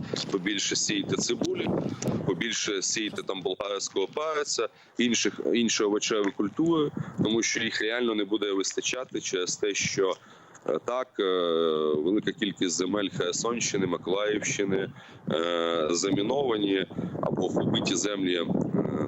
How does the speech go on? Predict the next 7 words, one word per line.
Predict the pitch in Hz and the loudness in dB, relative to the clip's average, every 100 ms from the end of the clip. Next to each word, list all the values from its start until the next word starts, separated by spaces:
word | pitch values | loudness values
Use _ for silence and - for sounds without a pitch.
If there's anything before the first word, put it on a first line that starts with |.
| - | -2
там, | 78 | 0
російськими | 78 87 - - - - 95 98 | 2 0 0 -2 -2 0 0 0
ракетами. | 98 131 151 120 107 98 92 - - - - | -2 -4 -4 -2 -2 -4 -6 -4 -4 -4 -4
А | - 98 | -2 -2
те, | 101 160 | -2 -4
що | 165 | -4
стосується | - 151 147 - 151 139 - | -2 -2 -2 2 2 2 0